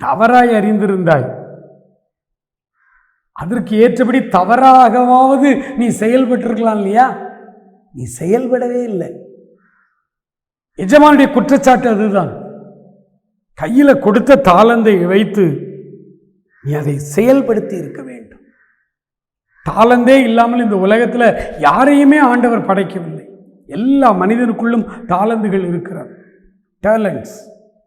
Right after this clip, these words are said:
பேசுகிறதே ஒரு தாளந்து, பாடுகிறது ஒரு தாளந்து,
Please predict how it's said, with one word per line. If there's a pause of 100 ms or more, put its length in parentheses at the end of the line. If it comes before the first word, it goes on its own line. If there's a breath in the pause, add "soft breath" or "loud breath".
(2250)
பேசுகிறதே
ஒரு
தாளந்து, (1700)
பாடுகிறது
ஒரு
தாளந்து,